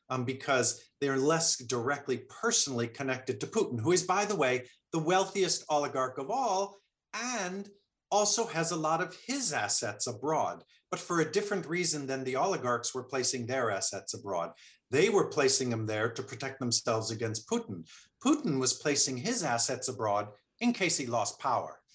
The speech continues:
in, uh, in Russia for, at, at any time. Um, so they are, some of them are speaking up, especially not the closest in ones, but those in the, in the circles more outward. Um, and, and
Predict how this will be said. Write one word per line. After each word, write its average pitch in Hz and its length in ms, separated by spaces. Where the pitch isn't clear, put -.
in, 127 280
uh, 117 360
in 123 160
Russia 107 500
for, 107 320
at, 113 180
at 107 180
any 104 200
time. 85 340
Um, 135 340
so 185 420
they 156 340
are, 180 340
some 202 320
of 240 120
them 156 160
are 170 200
speaking 196 540
up, 131 180
especially - 500
not 202 220
the 180 80
closest 170 680
in 156 180
ones, 117 240
but - 220
those 147 400
in 139 160
the, 131 180
in 127 120
the 123 60
circles 143 540
more 120 320
outward. 110 480
Um, 117 320
and, 151 240
and 175 280